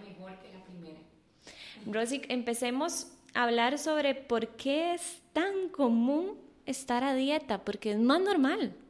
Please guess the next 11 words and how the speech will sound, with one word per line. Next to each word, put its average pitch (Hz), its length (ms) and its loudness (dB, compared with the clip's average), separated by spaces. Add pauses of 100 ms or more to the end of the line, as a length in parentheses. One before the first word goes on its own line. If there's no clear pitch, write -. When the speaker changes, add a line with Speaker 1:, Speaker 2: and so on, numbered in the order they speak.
(200)
Speaker 1:
Exacto. 185 600 -18 (420)
Bueno, 190 240 -10 (440)
ahora 196 920 -10
hace 185 440 -12
ya 190 220 -8
varios 233 440 -10
años, 208 420 -10 (200)
eh, 180 260 -16
se 180 140 -18
empieza 175 400 -16 (260)
a 175 560 -14